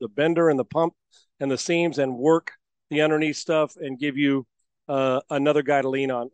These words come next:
This, this strengthens, strength-, strengthens the Vikings. I would have done the same thing and I get why Detroit, who's trying to build something to get those assets back, I get why they did it. Yeah, I think it works for both, and you know it works for both when it's in a division,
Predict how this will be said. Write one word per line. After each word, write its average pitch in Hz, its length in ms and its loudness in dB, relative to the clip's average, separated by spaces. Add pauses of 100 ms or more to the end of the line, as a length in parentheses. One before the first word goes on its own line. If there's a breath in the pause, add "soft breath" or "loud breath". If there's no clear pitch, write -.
(100)
This, - 360 -2
this 160 240 0
strengthens, 151 600 -4 (100)
strength-, 160 320 0
strengthens 165 600 -2
the 143 80 -2
Vikings. 147 460 0
I 165 100 2
would 151 140 2
have 135 80 -2
done 143 160 0
the 131 80 -4
same 139 260 -4
thing 139 300 0 (460)
and 151 120 2
I 147 100 4
get 156 260 0
why 147 140 4
Detroit, 135 440 -2
who's 131 120 -6
trying 147 220 -2
to 127 60 -4
build 143 260 -2
something 127 320 -6
to 131 100 -16
get 135 160 -2
those 127 220 2
assets 135 440 0
back, 135 380 0 (460)
I 139 80 -2
get 139 220 2
why 135 140 2
they 123 160 -2
did 117 180 -2
it. 104 80 -14 (160)
Yeah, 151 160 4
I 143 40 4
think 156 160 2
it 156 100 0
works 147 240 2
for 147 140 -4
both, 151 400 2
and 131 240 -6 (420)
you 143 120 0
know 180 260 8
it 151 40 0
works 147 240 4
for 151 120 -4
both 147 280 4
when 139 120 -2
it's 131 140 -4
in 156 100 0
a 139 80 0
division, 123 560 0